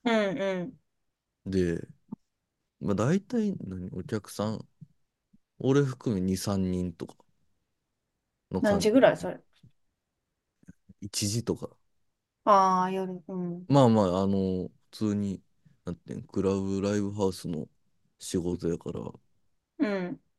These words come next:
Speaker 2: 終電で帰ってきて、みたいな。
Speaker 1: うんうん。
Speaker 2: 帰ってきて、松屋に入ってご飯食べて帰って寝る。
Speaker 1: うん。
Speaker 2: 感じやねんけど。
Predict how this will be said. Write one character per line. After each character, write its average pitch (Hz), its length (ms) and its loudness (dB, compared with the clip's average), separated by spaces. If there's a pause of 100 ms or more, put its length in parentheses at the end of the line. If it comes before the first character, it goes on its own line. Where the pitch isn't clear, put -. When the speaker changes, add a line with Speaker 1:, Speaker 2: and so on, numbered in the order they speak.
(680)
Speaker 2:
終 107 300 2
電 98 180 2
で 95 100 0
帰 101 180 0
っ - 40 -2
て 98 220 -6
き - 100 -18
て、 117 400 -2 (1700)
み 98 140 0
た - 120 -4
い - 120 -10
な。 - 80 -18 (720)
Speaker 1:
う 262 60 -2
ん - 20 0 (100)
う 285 40 -4
ん。 269 80 -6
Speaker 2:
帰 277 80 -8
っ 285 80 -6
て 185 100 -2
き - 120 -16
て、 - 280 -2 (920)
松 95 320 -2
屋 80 100 0
に - 60 -16
入 - 220 -14
っ - 20 -12
て - 220 -6
ご 92 140 -2
飯 92 120 -6
食 85 180 -10
べ - 80 -12
て - 320 -2
帰 - 140 -12
っ 73 60 -12
て - 180 -18
寝 - 120 -12
る。 - 80 -20 (440)
Speaker 1:
う 311 80 -4
ん。 185 360 -6 (720)
Speaker 2:
感 98 200 -2
じ 90 80 -4
や 90 60 -6
ね - 80 -12
ん - 60 -14
け - 80 -14
ど。 - 200 -10